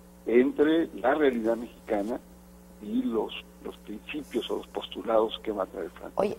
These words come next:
Speaker 2: ¿cómo lees tú, finalmente te pregunto, Bernardo, sé que, eh, eh, has estado ocupadísimo, pero ¿cómo lees tú esta publicación en El Proceso, en el semanario Proceso, que tiene que ver con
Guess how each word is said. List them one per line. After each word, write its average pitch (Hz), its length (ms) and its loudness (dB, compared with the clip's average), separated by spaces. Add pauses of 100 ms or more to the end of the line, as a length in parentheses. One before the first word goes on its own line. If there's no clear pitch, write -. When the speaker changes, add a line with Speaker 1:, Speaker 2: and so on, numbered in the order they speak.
Speaker 2:
¿cómo 403 280 8
lees 330 380 8
tú, 254 200 6
finalmente 214 580 4
te 175 120 4
pregunto, 175 580 4
Bernardo, 160 440 6
sé 175 220 2
que, - 380 6 (240)
eh, 151 220 4
eh, 160 260 8
has 147 160 4
estado 160 680 10
ocupadísimo, 151 960 6 (400)
pero 240 180 10
¿cómo 403 300 4
lees 302 340 4
tú 254 140 6
esta 254 260 4
publicación 190 960 6
en 175 160 2
El 147 220 2
Proceso, 165 680 4
en 175 120 2
el 151 80 -2
semanario 165 540 2
Proceso, 156 720 2
que 151 80 0
tiene 165 360 0
que 151 160 0
ver 147 360 8 (440)
con 160 560 12